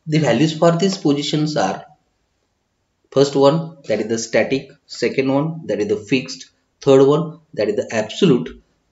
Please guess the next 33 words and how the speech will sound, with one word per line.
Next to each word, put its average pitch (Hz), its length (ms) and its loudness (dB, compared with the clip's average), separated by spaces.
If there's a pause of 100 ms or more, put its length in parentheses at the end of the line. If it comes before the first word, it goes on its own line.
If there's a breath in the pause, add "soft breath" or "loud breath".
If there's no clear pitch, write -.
(520)
next 135 400 2
one, 160 320 -2
that 107 160 -4
is - 80 -12
the 113 100 0
relative, 135 540 2 (220)
and, 101 280 -8
uh, 101 340 -6 (760)
another 143 420 6
one, 107 400 -6 (200)
that 107 220 -2
is 110 220 -6
not 113 260 0
in, 117 420 -4
uh, 104 240 -10
twelfth 120 420 0
syllabus, 113 640 -2
that 101 220 -2
is - 140 -6
sticky. - 540 -2
We 113 100 -4
will 117 420 -4
see - 500 -6 (120)
what 107 120 -4
is 113 200 -2
sticky, 120 480 -8 (220 soft breath)
what 110 160 -2
is 117 160 -2
static. 113 360 -4
One 170 200 4
by 165 140 2
one 160 120 2
sequentially 151 720 -4